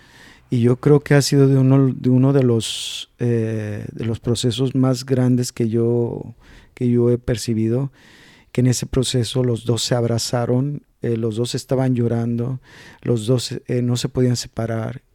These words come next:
y se estaban agradeciendo mutuamente una liberación que a una persona le costó quince años de psicólogos, al otro se dio por vencido y por más psicólogos que les hayan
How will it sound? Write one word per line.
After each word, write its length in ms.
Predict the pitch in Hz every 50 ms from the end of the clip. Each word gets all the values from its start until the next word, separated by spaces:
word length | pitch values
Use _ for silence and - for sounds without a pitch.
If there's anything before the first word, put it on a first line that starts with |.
| _ _
y 100 | 127 -
se 120 | - 117
estaban 260 | - - 127 131 131
agradeciendo 600 | 135 131 127 123 113 113 110 101 - 127 120 123 123
mutuamente 760 | 127 123 117 - 120 120 117 113 113 117 117 113 - 127
una 240 | 127 123 123 123 123
liberación 760 | 120 120 113 113 107 113 107 - - - 123 120 127 131 135 - - - - - - - _ _ _
que 120 | - - 131
a 40 | 127
una 240 | 131 131 131 131 -
persona 400 | - 120 - - 135 131 131 131
le 120 | 123 113 -
costó 640 | - - 107 - - _ _ - 120 113 113 117 - _ _ _ _ _ _ _ _ _ _ _ _ _ _ _
quince 440 | - 139 131 123 - - - 127 127
años 320 | 127 127 127 127 127 120
de 80 | 110 107
psicólogos, 800 | - 117 104 - - 117 113 117 113 113 127 147 - - - _ - _ _ _
al 220 | - 127 123 123 123
otro 320 | 123 120 - - - 135
se 160 | 123 - 131 123
dio 120 | 123 123
por 200 | - - 135 127
vencido 640 | 120 117 117 - - 127 120 117 120 123 127 139 - _
y 80 | - -
por 220 | - 120 110 110
más 180 | 117 120 123 -
psicólogos 580 | - 123 - - 127 127 123 120 120 113 -
que 400 | - - - 117 113 110 110 107
les 400 | 107 110 110 110 113 107 - -
hayan 540 | 123 123 120 120 120 123 127 123 123 123